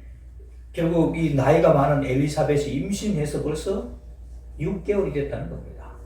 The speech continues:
여자로서의, 예, 능력을 상실했는데 아기를 지금 배워서 육 개월이 됐다는 겁니다. 그러면서 처녀가 아기 낳는 것, 또 못 낳는 것, 그건 하나님 앞에 아무 문제가 안 된다는 것이죠.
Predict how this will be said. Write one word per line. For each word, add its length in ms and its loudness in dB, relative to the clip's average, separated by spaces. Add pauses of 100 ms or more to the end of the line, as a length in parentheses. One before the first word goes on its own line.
(520)
여자로서의, 1040 2
예, 400 -8
능력을 360 0
상실했는데 1000 0 (520)
아기를 520 0
지금 240 -2
배워서 320 0
육 180 -6
개월이 240 2
됐다는 340 -2
겁니다. 220 -12 (1700)
그러면서 800 4 (880)
처녀가 400 2
아기 240 2
낳는 360 0
것, 340 -2
또 120 -10
못 160 -2
낳는 300 2
것, 260 -2 (420)
그건 160 -10
하나님 400 -4
앞에 140 -8
아무 380 -6
문제가 460 -4
안 60 -6
된다는 360 -6
것이죠. 360 -12